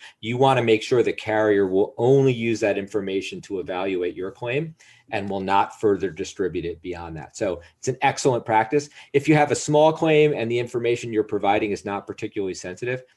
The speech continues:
I don't think it's necessary, but most carriers will enter into them if you ask, and they're really not that complicated to draft. So I think it is a good idea.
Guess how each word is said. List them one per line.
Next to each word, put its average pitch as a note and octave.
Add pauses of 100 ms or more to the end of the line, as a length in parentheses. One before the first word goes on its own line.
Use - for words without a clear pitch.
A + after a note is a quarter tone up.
(160)
I C3
don't C3+
think C3+
it's -
necessary, C#3+ (280)
but -
most E3
carriers A#2+
will G2+
enter A2
into G2+
them F2
if E2+
you F2
ask, F2+ (400)
and F#2+
they're G2+
really G#2
not F#2+
that E2+
complicated F2
to F2
draft. D#2+
So F2
I E2
think F2
it E2+
is D#2+
a E2
good D#2+
idea. D2+